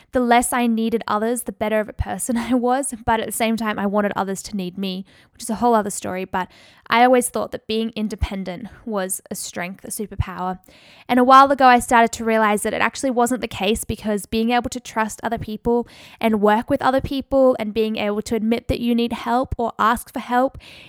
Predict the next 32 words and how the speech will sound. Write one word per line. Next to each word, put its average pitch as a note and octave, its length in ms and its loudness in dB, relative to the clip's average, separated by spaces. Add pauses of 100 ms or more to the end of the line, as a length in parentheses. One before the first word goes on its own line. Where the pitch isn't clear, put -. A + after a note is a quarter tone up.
is A#3+ 240 0
actually A3+ 360 0
the G#3 80 -2
true - 260 -6
superpower. F#3 680 -4
Because A3 320 -4 (280)
like C4+ 240 0
that D4+ 140 2
man B3 280 4
in A#3+ 60 4
the A#3+ 80 0
story A3 340 0
said, G#3 360 -2
getting A#3 240 0
over A3+ 180 0
your G#3+ 120 0
pride A3+ 480 0
is G#3+ 200 -6 (200)
the G#3+ 80 -2
most A3 280 0
important A3 500 -4
thing A3+ 260 -6
and A#3 120 -4 (380)
asking C4 340 2
for C4 60 -2
help A#3 260 0
is C#4+ 100 -6
the C#4+ 80 -2
most C4 280 0
important B3+ 500 -2
thing. B3 400 -2
And A3+ 400 0